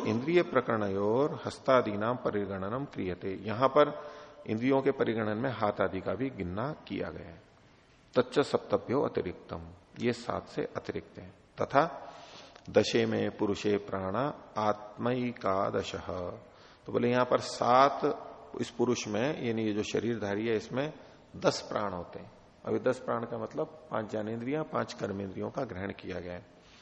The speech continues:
और आत्मा एकादश है, आत्मा ग्यारहवाँ प्राण होता है। तो प्राण का मतलब जिससे हमारा जीवन चलता है, तो आत्मा की मुख्यता करके उसको भी प्राण शब्द से कह दिया गया है। अब यहां पर जो आत्मा एकादश है, इसमें जीवात्मा अर्थ नहीं लिया,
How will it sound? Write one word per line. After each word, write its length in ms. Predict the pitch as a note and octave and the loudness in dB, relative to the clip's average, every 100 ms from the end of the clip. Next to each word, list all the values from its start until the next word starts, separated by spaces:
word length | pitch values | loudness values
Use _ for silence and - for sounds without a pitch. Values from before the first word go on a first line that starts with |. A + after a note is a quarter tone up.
| - - - - - | -20 -20 -20 -8 0
और 80 | A#2 | 2
आत्मा 480 | - B2 B2 D3+ E3+ | 6 6 6 4 4
एकादश 580 | - A#2+ A#2+ A#2 A#2+ | 2 2 2 2 0
है, 60 | C#3 | 0
आत्मा 400 | - A#2+ C#3+ C#3 | 4 2 4 0
ग्यारहवाँ 380 | B2 A2+ A2+ A2+ | 2 2 4 0
प्राण 280 | - A2+ A2 | 0 -2 -2
होता 260 | A2 A#2 | -4 -8
है। 100 | B2 - - - - - | -10 -16 -20 -20 -20 -16
तो 60 | A#2+ | -6
प्राण 300 | B2+ B2+ C#3 | 2 2 4
का 140 | C#3+ | 2
मतलब 320 | C#3 C3 D3 | 2 2 0
जिससे 240 | C3 B2+ C#3+ | 0 -2 -2
हमारा 240 | C3 C3+ | 2 2
जीवन 340 | B2+ C3+ C#3+ C#3 | 2 -2 -2 -2
चलता 320 | C#3 C3 C#3 | -4 -2 -2
है, 120 | C#3 | -2
तो 440 | - C3+ B2 - - | -2 -2 -2 -4 -4
आत्मा 280 | G#2+ C3 A#2 | -4 -4 -6
की 380 | A#2 - A2+ A2 | -6 -10 -8 -6
मुख्यता 420 | G#2+ - A#2+ A2+ | -6 -4 -2 -2
करके 320 | - G#2+ C#3 | -2 -2 0
उसको 320 | C#3 - B2 | -2 0 0
भी 80 | C3+ | 0
प्राण 340 | C#3+ A2+ A2+ | 0 -2 -2
शब्द 300 | A2+ - F2+ | -4 -6 -8
से 160 | F#2+ C#3+ | -4 -4
कह 220 | - G#2+ | -2 -4
दिया 260 | F#2 F#2 F2+ | -4 -6 -6
गया 100 | F2+ | -8
है। 140 | F2+ - - - - - - - - - - - - - - - - - - - _ _ _ _ - - - - - G#2+ B2 - - - _ _ - - - - - - | -12 -18 -20 -20 -20 -20 -20 -20 -20 -20 -20 -20 -20 -20 -20 -20 -20 -20 -20 -20 _ _ _ _ -20 -20 -20 -20 -20 -20 -20 -20 -20 -20 _ _ -20 -20 -20 -20 -16 -2
अब 80 | G#2 | 0
यहां 240 | G#2 G#2+ C#3+ | 2 2 6
पर 160 | E3 | 6
जो 120 | D3+ | 8
आत्मा 400 | D#3+ B2+ - D#3 | 8 8 8 4
एकादश 560 | D3+ C#3 C#3 C3+ C#3 - | 4 4 4 4 2 2
है, 140 | C3+ | 0
इसमें 280 | C#3 - C#3 | 0 -2 -4
जीवात्मा 460 | A2+ A#2+ C3+ C3+ C#3+ | 0 4 4 4 0
अर्थ 280 | - A#2 B2+ | 2 0 -2
नहीं 220 | A#2 G#2+ | -4 -4
लिया, 200 | G2 | -6